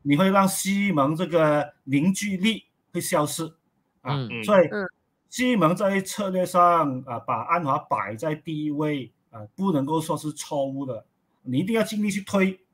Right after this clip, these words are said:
Speaker 1: 啊，尽人情，尽道义啊，你要做到最后为止。那如果最后真的不行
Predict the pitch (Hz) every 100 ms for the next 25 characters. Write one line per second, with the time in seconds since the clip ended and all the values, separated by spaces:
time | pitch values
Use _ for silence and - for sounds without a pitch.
0 | _ _ _ 139 120 - _ - 240 233
1 | 220 151 190 - 151 160 196 202 208 208
2 | 202 - 202 185 190 185 202 185 117 _
3 | - 131 143 147 165 214 190 175 180 170
4 | 180 131 147 - 98 - _ _ _ 226
5 | 233 233 185 254 254 254 233 - - -
6 | 139 165 214